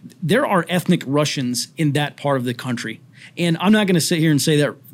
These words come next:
their elections and referendums were free and fair and they said, "Oh, yeah, hey, let's go join the Rus-, Russian Federation." Undoubtedly, a lot of them want,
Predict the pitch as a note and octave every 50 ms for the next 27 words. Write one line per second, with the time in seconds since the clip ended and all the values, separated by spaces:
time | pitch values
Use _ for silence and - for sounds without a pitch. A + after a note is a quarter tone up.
0 | - E3 C#3 B2 - - C#3+ D#3+ D#3+ D3+ D3+ D3 C#3+ C#3+ C3+ - - D#3 C#3+ C3
1 | C3+ C3 C3+ C#3 B2+ - C#3 C3+ C3 C3 B2 A#2 C3+ D3 C#3 - - D3+ D3 C#3
2 | C3 B2 - C#3 B2+ B2+ A#2+ A#2 A#2 A#2 A2+ - - C3 A#2 A2+ B2+ G#3 A#3 A3
3 | G#3 G3+ G3 E3+ F3 F3 D#3 D#3+ - - - D#3+ C3 C#3 D#3+ D3 C3+ C3 C#3 B2+
4 | B2 - - D3+ C3+ B2 - B2 A#2+ C3+ A#2+ A#2+ B2 A#2 A2+ - - - - -
5 | - - - - F#3 F#3+ D#3+ D#3+ F3 G#3 G3 F3 D#3+ C#3+ C3 C3+ D3 D#3+ E3 C#3
6 | C3+ A#2+ A2+ A#2 B2+ D3+ C#3 - - -